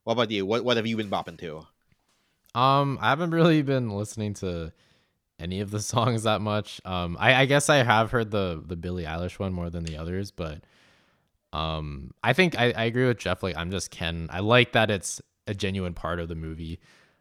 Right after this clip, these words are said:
Speaker 2: I think the other songs are, uh, not entirely connected. Well, I guess you could say the Billie Eilish one is relatively connected, but, um, yeah, I don't, I don't think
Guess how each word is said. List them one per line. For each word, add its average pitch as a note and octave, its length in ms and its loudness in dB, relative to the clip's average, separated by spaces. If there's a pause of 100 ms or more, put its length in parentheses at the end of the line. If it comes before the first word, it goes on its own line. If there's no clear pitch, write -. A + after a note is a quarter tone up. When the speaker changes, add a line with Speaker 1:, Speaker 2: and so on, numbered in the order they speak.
(100)
Speaker 2:
I F2 80 -6
think F#2 220 -4
the E2 140 -4
other E2+ 200 -2
songs E2+ 760 -4
are, D#2 540 -6 (520)
uh, D#2 580 -8 (840)
not F#2+ 260 0
entirely G#2+ 640 0
connected. E3+ 340 -2
Well, B2+ 80 6
I C3 80 6
guess D3 200 0
you D#3 80 -6
could C#3 180 -4
say A2+ 140 2
the G2 80 0
Billie F2 240 -6
Eilish D2+ 300 -8
one E2 80 -6
is D#2 80 -12
relatively D2+ 420 -10
connected, - 500 -12
but, C2 240 -12 (540)
um, E2+ 280 -4
yeah, A#2 160 4
I C3+ 80 6
don't, C#3+ 180 4
I B2 60 2
don't D3 180 4
think D3+ 360 0